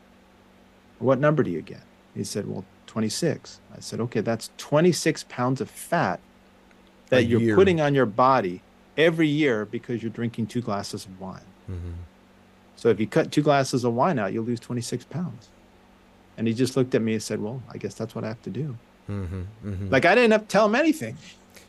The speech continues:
Speaker 2: Yeah,
Speaker 1: Right?
Speaker 2: yeah.
Speaker 1: The numbers just spoke for themselves. So that's, you know, this book is just filled with examples of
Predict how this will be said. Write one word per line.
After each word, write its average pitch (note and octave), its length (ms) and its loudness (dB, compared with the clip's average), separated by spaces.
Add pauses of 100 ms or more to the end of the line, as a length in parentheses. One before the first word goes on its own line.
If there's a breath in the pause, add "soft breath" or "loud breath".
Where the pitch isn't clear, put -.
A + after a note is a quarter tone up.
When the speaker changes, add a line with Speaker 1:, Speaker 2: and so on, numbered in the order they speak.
Speaker 2:
Yeah, C3+ 100 4
Speaker 1:
Right? G#3 260 4 (120)
Speaker 2:
yeah. C3+ 180 0 (160)
Speaker 1:
The F3 80 0
numbers A3 300 4
just G#3 120 4
spoke G3+ 280 4
for G3 80 2
themselves. F3 500 0
So - 80 -6
that's, F#3 420 -4
you F3+ 80 -2
know, F3 80 0
this D#3 220 0
book F#3+ 300 0
is - 80 -8
just E3+ 180 -6
filled F3+ 340 0
with D3 160 -2
examples B2+ 600 -4
of A2 240 -2